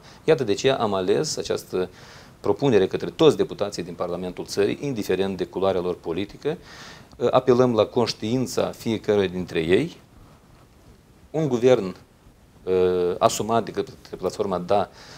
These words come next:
printr-un prim-ministru al acesteia, uh, o garnitură de,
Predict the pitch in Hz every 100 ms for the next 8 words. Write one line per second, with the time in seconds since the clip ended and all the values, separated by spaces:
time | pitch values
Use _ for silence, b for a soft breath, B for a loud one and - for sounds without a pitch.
0 | B - 104 - 101 92 143 143 113 123
1 | - - 82 82 - 92 80 - 107 -
2 | 123 165 185 B B B B - - 113
3 | 110 110 135 135 135 123 123 147 131 110
4 | 98 104 101 98 95